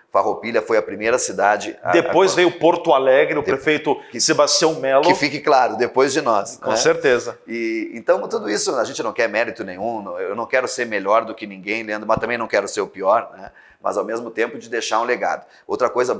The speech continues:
Speaker 1: bem bacana, Leandro, nós estamos trabalhando, quem tá liderando esse processo é o Daniel Bump,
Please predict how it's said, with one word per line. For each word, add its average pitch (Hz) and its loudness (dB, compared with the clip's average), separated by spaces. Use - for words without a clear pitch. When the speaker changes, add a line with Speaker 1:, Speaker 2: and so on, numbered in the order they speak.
Speaker 1:
bem 110 -4
bacana, 113 0
Leandro, 95 -6
nós 101 0
estamos 117 -4
trabalhando, 101 -2
quem 101 -10
tá 101 0
liderando 101 -2
esse - -8
processo 98 -2
é 98 4
o 127 2
Daniel 101 -2
Bump, 101 -4